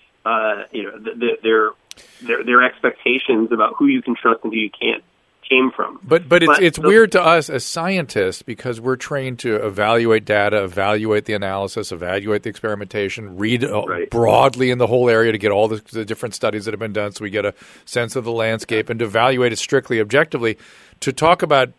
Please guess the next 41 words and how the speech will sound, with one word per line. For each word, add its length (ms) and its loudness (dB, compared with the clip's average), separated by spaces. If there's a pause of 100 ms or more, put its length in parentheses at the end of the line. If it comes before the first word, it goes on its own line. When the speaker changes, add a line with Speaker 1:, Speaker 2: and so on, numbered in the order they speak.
Speaker 2:
persuasion 1120 2 (680)
i-, 40 -6
in 340 0
that 220 4
setting 320 4
is 120 0
like 180 4
w-, 300 -10
anathema. 580 0
It's 100 -6
like, 120 4
"Wait, 220 4
what? 300 -2
What? 380 2
I 60 4
just 160 -8
l-, 240 -14 (260)
looking 220 -2
at 60 -2
the 80 -2
data. 440 2
It's, 140 -4
it's 200 -2
the 100 -2
data 400 4
and 120 -4
the 100 2 (160)
con-, 260 -14
con-, 220 -12
you 80 -8
know, 60 0
the 100 -2
analysis 380 4
of 60 -10
the 80 -2
data, 240 0
the 60 -4
construction 440 -2
of 40 -6
the 40 -8
experiment, 460 -2